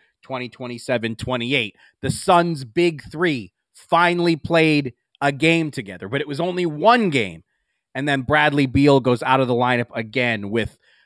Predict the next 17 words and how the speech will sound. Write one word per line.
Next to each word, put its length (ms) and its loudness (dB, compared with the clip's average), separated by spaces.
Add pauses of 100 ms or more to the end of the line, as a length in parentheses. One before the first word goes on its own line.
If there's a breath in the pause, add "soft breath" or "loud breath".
(140 soft breath)
an 100 0
unfortunate 760 -4 (100)
ankle 360 -6
twist. 600 -14 (480)
And 200 -8
now 200 -4
he'll 260 -6
be 200 -8
out 220 -6 (1080)
a 100 -10
few 360 -8
weeks. 420 -4
At 160 -8
least 300 -8
Cleveland 720 -4
loses 440 -6
both 680 2